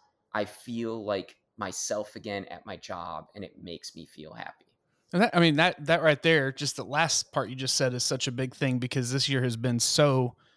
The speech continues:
Speaker 2: stressful in so many different ways on so many of us in the school P R industry. It's funny that you bring up speaking with the younger children, the younger, younger kids and them giving you the answers I got. I'm actually,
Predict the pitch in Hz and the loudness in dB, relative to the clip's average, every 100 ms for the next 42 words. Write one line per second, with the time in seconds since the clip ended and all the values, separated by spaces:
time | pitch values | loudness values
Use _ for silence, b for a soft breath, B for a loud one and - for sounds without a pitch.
0 | _ _ _ - - 147 135 139 131 - | _ _ _ -6 0 2 2 2 0 2
1 | 139 131 123 123 113 123 127 120 120 - | 2 2 0 -2 -2 0 2 2 0 2
2 | - 131 131 127 120 123 - 123 - 135 | 4 4 4 2 2 0 0 0 0 0
3 | 123 - 127 123 139 123 131 123 - B | 0 0 -2 0 0 0 -2 -4 -6 B
4 | B B - - 208 208 165 156 175 143 | B B -2 4 6 6 4 6 6 6
5 | - 180 165 151 147 131 156 151 131 160 | 2 2 4 4 4 4 6 6 6 6
6 | 135 135 139 143 170 147 - - 156 170 | 4 2 4 6 6 4 0 4 6 6
7 | 143 143 135 143 139 143 147 143 135 127 | 4 4 4 4 4 4 2 2 0 0
8 | 135 - 135 135 135 123 147 180 170 - | 2 2 4 4 4 4 6 6 4 4
9 | 147 135 131 | 4 2 0